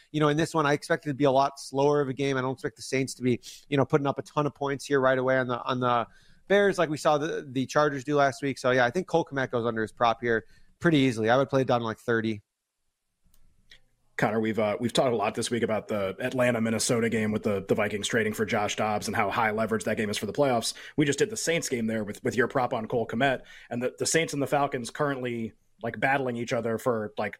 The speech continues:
Speaker 2: title of, like, worst division champion of all time, basically. Like, it's just the winner of this division is gonna be, you know, eight nine or seven, eight and one or two, whatever, however that's up, whatever, I don't care. Uh, they have the same price to win the division.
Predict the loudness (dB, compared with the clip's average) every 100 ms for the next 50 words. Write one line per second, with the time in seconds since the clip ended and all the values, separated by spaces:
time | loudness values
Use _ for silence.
0 | -4 -2 -2 -4 -6 -4 -2 -2 -2 -6
1 | -4 -4 -2 -2 -2 -4 -6 -6 -6 -2
2 | 0 0 0 2 2 0 -2 -2 0 2
3 | 0 -2 -4 -6 -8 -8 -8 -8 -10 -12
4 | -16 -14 -8 -6 -4 0 0 2 0 0
5 | -2 -4 -6 -6 0 0 0 -4 -4 -4
6 | -4 -4 -2 -4 -2 0 2 0 -2 -6
7 | -8 -8 -8 -8 -6 -4 -6 -6 -6 -4
8 | -4 -4 -2 -4 -4 -8 -8 -6 4 4
9 | 4 2 0 0 -2 0 2 0 0 0
10 | 0 -4 -6 -10